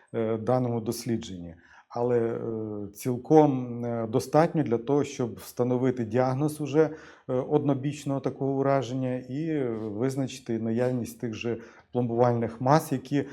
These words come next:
е, знаходяться в пазусі, і порушення саме цілісності нижньої стінки, тобто порушення цілісності шнейдерівської мембрани, і вже мати такий комбінований підхід до ведення і лікування цього пацієнта.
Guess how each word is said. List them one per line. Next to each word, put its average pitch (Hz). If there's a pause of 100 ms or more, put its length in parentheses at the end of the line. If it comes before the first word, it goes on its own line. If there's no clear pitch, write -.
(320)
е, 123
знаходяться 131
в 123
пазусі, 120
і 139
порушення 135
саме 123 (280)
цілісності 127
нижньої 123
стінки, 160
тобто -
порушення 127
цілісності 113 (180)
шнейдерівської 127
мембрани, 165
і 175
вже 139 (300)
мати 139
такий 131
комбінований 151
підхід 151
до 131 (100)
ведення 120
і 117
лікування 113
цього 113
пацієнта. 120